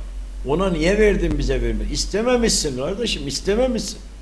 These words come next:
"İstesen mi?" "İstedik ya." diyebilir adam. İsteyen istemeyen Allah çok iyi biliyor.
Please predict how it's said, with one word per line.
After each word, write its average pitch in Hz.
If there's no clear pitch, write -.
"İstesen 190
mi?" 196
"İstedik 226
ya." 190
diyebilir 202
adam. 110
İsteyen 180
istemeyen 180
Allah 170
çok 170
iyi 180
biliyor. 143